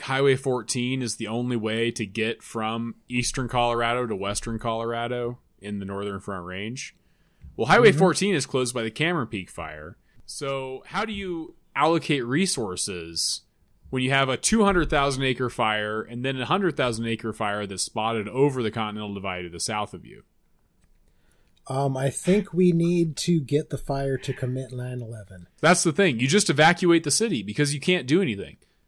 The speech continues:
Speaker 2: No, I'm pretty sure you have to brand this fire as a terrorist.
Speaker 1: <laughs>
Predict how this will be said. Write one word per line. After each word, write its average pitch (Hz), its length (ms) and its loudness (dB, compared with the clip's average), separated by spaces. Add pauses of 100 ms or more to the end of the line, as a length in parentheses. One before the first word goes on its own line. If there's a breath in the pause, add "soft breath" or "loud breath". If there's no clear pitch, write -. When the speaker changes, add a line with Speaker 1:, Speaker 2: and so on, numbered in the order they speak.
(320)
Speaker 2:
No, 139 100 2
I'm 151 120 4
pretty 175 200 4
sure 165 220 4
you 143 80 4
have 151 120 2
to 135 60 -2
brand 139 300 2
this 127 140 -2
fire 131 280 0
as 113 80 -4
a 110 60 -8
terrorist. 110 520 -4 (180)
Speaker 1:
<laughs> 196 40 8